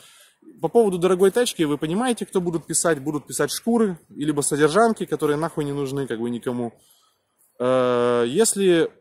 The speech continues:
м, как бы, именно внешность хорошая, то в этом случае вам приложения и так никакие не нужны. Я думаю, что у вас и так проблем нет никаких со знакомствами. В общем,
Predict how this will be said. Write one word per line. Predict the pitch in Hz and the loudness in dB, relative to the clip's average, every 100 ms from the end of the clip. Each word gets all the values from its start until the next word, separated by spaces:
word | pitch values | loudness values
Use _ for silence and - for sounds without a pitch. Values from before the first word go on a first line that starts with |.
| _ | _
м, | 110 120 123 117 113 113 | -8 -6 -4 -6 -8 -6
как | 156 135 | -6 -2
бы, | 156 | -2
именно | 175 185 180 | 0 2 2
внешность | 170 220 294 202 - | 2 0 0 -2 0
хорошая, | 175 165 - 131 | 4 4 2 0
то | 190 196 | 2 2
в | 220 | 2
этом | 214 | 0
случае | - 214 - 180 | -2 -6 -2 0
вам | 165 175 | 2 2
приложения | 156 156 151 175 156 | 2 2 4 2 0
и | 147 | 0
так | 139 139 | -2 -2
никакие | 110 107 135 | -8 -6 -6
не | 131 | -4
нужны. | 139 170 | -2 2
Я | 196 | 2
думаю, | 131 135 135 | 2 0 -2
что | - 127 120 117 113 117 | -4 -2 0 2 0 0
у | |
вас | 131 - | 0 0
и | |
так | 131 107 | -4 -4
проблем | 120 120 113 | -4 -2 -2
нет | 117 - | -4 -6
никаких | 120 - 113 | -10 -10 -8
со | - | -8
знакомствами. | 110 123 214 226 - 127 | -6 -4 -2 -2 -2 0
В | 135 | 0
общем, | 160 175 | 0 -4